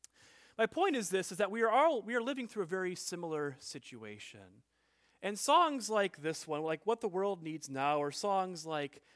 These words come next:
The Sound of Silence, which we sung a couple of weeks ago, right? That was a couple weeks ago now. I'm in a time vacuum like everybody else is these days. Uh, that one, or, you know, some of the Beatles songs,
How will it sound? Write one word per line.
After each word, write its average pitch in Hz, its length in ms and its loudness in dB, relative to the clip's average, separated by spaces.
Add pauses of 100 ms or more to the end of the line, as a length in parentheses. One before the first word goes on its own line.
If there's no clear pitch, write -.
The 160 80 -8
Sound 190 460 4
of 185 80 -4
Silence, 156 440 -2
which 165 180 -12
we 160 80 -8
sung 160 280 -4
a 147 60 -4
couple 156 340 -8
of 143 80 -4
weeks 143 300 -10
ago, 135 280 -6
right? 135 160 -8
That 147 80 -12
was 139 100 -10
a - 20 -20
couple 139 200 -8
weeks 139 200 -12
ago 135 160 -10
now. 135 260 -12 (420)
I'm 139 80 -14
in 131 60 -10
a 120 60 -8
time 127 300 -10
vacuum 110 380 -12
like 107 160 -12
everybody 110 320 -14
else 107 240 -14
is 107 120 -20
these 107 180 -20
days. 104 300 -18 (280)
Uh, 110 200 -6 (680)
that 208 240 6
one, 202 300 6
or, 185 140 4
you 180 160 -2
know, 170 100 0
some 226 180 -2
of 214 60 0
the 196 80 0
Beatles 190 360 -2
songs, 190 380 0